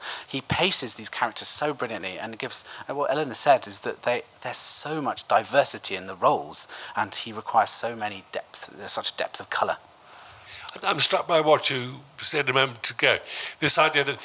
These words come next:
Speaker 2: we need to understand or listen to all the arias that a character has in order to understand who they are and how they work. Because, of course, we come from a tradition where we're used to hearing a single aria. I mean, all of us, perhaps, or some of us, grew up going to hear,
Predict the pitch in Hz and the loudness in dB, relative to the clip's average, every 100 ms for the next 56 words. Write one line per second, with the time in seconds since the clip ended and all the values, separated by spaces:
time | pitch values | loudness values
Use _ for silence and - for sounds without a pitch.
0 | - - 147 151 170 - 151 139 131 - | -10 0 0 2 2 4 2 2 2 4
1 | 139 127 123 117 120 120 139 - - 156 | 4 4 2 2 2 2 0 -4 0 6
2 | 165 131 87 76 71 69 69 73 - - | 6 6 2 -2 -6 -8 -14 -6 -6 -6
3 | - - - 90 107 85 78 - 80 98 | -14 -12 -10 -6 -4 -4 -6 -10 -4 -2
4 | 90 - - - 120 127 123 113 - - | -2 -6 -14 -6 -2 0 0 -2 -4 -8
5 | - - 123 117 104 - 110 101 - 110 | -10 -2 -2 0 0 0 0 -6 -8 -8
6 | 95 90 92 85 - - 95 85 98 82 | -6 -4 -4 -6 -10 -12 -12 -6 -6 -4
7 | 82 87 98 - - - 123 160 151 180 | -8 -6 -6 -6 -14 -12 -4 -2 2 2
8 | - 165 180 180 156 135 147 143 156 151 | 0 0 0 0 -4 -8 -2 0 2 4
9 | 143 - - - 147 151 151 - 135 147 | 4 2 -14 -6 -2 0 0 -2 -2 -2
10 | 139 135 135 - 208 190 101 80 71 62 | 0 -2 2 2 2 -4 -8 -8 -8 -8
11 | 62 - - - - - 113 117 135 113 | -8 -16 -18 -18 -16 -4 -4 -2 -2 -2
12 | 87 - - 101 - 85 123 107 - - | -4 -6 -4 -4 -4 -4 -2 -2 -6 -8
13 | - 101 104 92 - - - 95 85 - | -6 0 0 0 -6 -16 -4 -2 -2 -6
14 | 92 98 | -8 -8